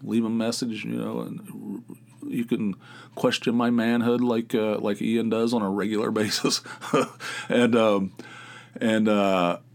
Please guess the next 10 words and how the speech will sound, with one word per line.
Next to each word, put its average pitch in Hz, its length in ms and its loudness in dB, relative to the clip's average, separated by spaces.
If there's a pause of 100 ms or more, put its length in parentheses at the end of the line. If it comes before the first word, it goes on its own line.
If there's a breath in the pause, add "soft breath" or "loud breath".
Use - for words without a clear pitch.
(200)
you 143 200 -2
can, 139 220 0
whatever, 170 340 2
whatever's 175 440 2
on 120 100 2
your 107 120 2
mind. 101 400 2
And, 123 320 2
uh, 127 480 2
so 143 300 0